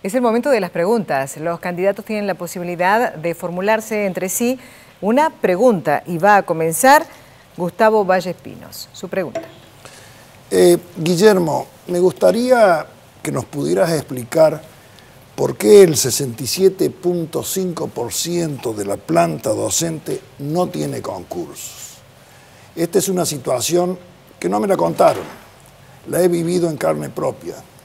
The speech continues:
Speaker 2: Yo accedí por concurso a la titularidad de la cátedra en el año mil novecientos noventa y cuatro. Desde entonces, en mi asignatura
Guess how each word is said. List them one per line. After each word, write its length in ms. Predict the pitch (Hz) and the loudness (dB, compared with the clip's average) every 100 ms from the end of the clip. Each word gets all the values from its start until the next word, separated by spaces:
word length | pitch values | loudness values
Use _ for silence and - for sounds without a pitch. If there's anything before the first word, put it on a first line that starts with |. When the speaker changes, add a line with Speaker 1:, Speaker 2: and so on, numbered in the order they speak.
| - | -4
Speaker 2:
Yo 160 | 156 202 | 2 2
accedí 400 | 185 170 160 185 | 2 -2 -2 -2
por 240 | - 165 | -2 -2
concurso 560 | 156 143 131 208 175 170 | -2 -4 -4 -4 -2 -4
a 60 | |
la 100 | 127 | -4
titularidad 640 | 110 117 - 113 120 151 | -8 -14 -12 -10 -6 -2
de 80 | 160 | -2
la 100 | 143 | -4
cátedra 480 | - 170 - 175 185 - - - - - | 0 -2 0 -4 -4 -10 -20 -20 -20 -14
en 140 | 139 | -8
el 120 | 139 160 | 0 2
año 280 | 185 180 | 2 2
mil 440 | 160 160 202 240 220 | 0 0 0 0 -2
novecientos 800 | 180 151 127 170 196 185 180 135 | -2 -2 -2 -2 -4 -4 -6 -4
noventa 640 | 143 139 165 170 165 - | -6 -2 -2 -4 -4 -6
y 40 | |
cuatro. 540 | - - 120 - - - - - - - - - | -6 -4 -4 -4 -14 -20 -20 -20 -20 -20 -20 -14
Desde 260 | - 151 156 | -2 0 0
entonces, 600 | 147 - 226 233 - 208 - - - - - - - | -4 0 0 0 -6 -8 -10 -20 -20 -20 -20 -20 -10
en 220 | 139 139 | -6 -2
mi 160 | 175 226 | 0 2
asignatura 840 | 202 156 135 135 131 190 196 175 | 0 -2 -4 -6 -4 0 2 0